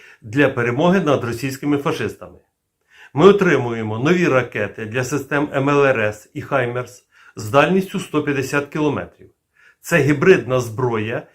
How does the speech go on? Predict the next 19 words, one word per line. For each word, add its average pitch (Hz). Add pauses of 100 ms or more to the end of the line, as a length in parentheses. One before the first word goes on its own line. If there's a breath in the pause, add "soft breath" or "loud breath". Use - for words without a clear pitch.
(180 soft breath)
і 156
її 156
пропонує 151
для 123
України 135
компанія 143
Boeing. 117 (1300)
Але 190
спочатку - (300 loud breath)
прошу 165
вас, 107
підписуйтесь 139
на 139
моє 131
відео, 127
ставте 170 (400 loud breath)
вподобайки, 151
пишіть 185
коменти. 117